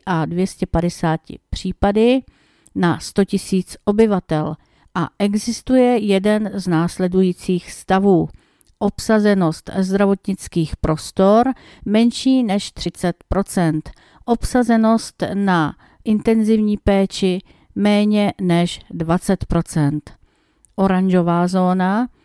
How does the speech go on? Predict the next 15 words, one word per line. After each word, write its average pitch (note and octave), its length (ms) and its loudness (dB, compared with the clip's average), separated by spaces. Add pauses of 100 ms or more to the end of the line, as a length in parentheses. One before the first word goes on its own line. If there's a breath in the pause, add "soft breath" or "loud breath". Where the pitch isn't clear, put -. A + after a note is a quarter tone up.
(180)
týdenní D4 680 2
incidence A3 880 0
mezi F3+ 280 0
padesáti B3 960 2
a D#3+ 200 0
sto - 260 -2
padesáti F#3+ 680 0
případy G#3+ 720 2 (380 soft breath)
na D#3+ 220 0
sto - 280 -2
tisíc G3 580 -4 (100)
obyvatel F#3 760 0 (280 soft breath)
s - 120 -16
vysokým C#4 720 0
rizikem G3+ 760 0